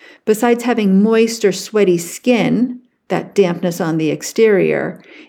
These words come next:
in less than normal amount of body flesh, kind of a skinnier presentation, stomach excess patients will have soft voices. The balloon of the body is deflated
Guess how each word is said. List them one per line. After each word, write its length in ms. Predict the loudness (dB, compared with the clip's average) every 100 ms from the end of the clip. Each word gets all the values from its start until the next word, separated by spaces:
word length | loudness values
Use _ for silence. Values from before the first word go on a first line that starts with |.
| _
in 280 | 0 2 2
less 280 | 2 -2 -4
than 320 | 0 2 2
normal 400 | 2 2 0 0
amount 300 | -2 -2 0
of 260 | -2 -4 -2
body 240 | 2 2
flesh, 380 | 2 0 -2 -6
kind 220 | -6 -4
of 120 | -4 -8 -10
a 60 | -10
skinnier 760 | -10 -2 2 2 2 2 0
presentation, 1000 | 0 -2 -2 -2 -2 -2 -2 -4 -4 -8 -16 _ _ -20
stomach 420 | -2 4 4 4
excess 380 | -2 -2 -2 -4
patients 480 | -2 -2 0 -4 -2
will 120 | -2
have 320 | 0 -2 -2
soft 440 | -4 -2 -2 -4 -6
voices. 680 | -4 -2 -4 -10 -10 -16 -20 _ -20 -20 _
The 80 | -4
balloon 480 | 0 4 6 8 6
of 120 | 4
the 80 | 2
body 460 | 2 2 4 4 2
is 200 | 0 -2
deflated 920 | -6 -2 2 6 6 4 0 -4